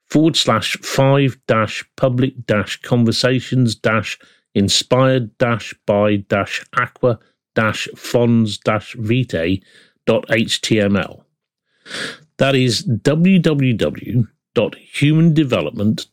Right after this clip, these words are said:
dot v a forward slash e n forward slash twenty twenty-one forward slash five dash public dash conversations dash inspired dash by dash aqua dash fons dash vitae dot h t m l. That is w w w dot human development dot v a forward slash e n forward slash news forward slash twenty twenty-one forward slash five dash public dash conversations dash inspired dash by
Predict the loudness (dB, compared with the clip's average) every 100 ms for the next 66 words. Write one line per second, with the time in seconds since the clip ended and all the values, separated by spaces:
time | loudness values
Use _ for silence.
0 | -4 -2 -2 -4 0 0 0 -2 -4 -8
1 | -10 _ _ _ -2 2 4 2 0 0
2 | 0 -2 0 0 0 0 -2 -2 -4 _
3 | _ _ 0 2 2 2 0 -2 -2 -2
4 | -2 -2 -6 -8 -10 _ _ _ 0 2
5 | 2 0 -2 -2 -2 -2 0 0 0 -2
6 | 0 -2 -2 -6 -8 -12 _ _ _ _
7 | 2 2 2 0 0 -2 -4 0 2 2
8 | 0 -2 -2 -2 -4 -8 -2 0 0 0
9 | -4 -4 -2 -4 -10 -2 2 2 0 0
10 | -2 0 -2 -2 -6 _ _ _ _ -2
11 | -2 -2 -2 0 0 0 2 2 2 -2
12 | _ -4 -2 -2 -4 -10 -4 0 2 2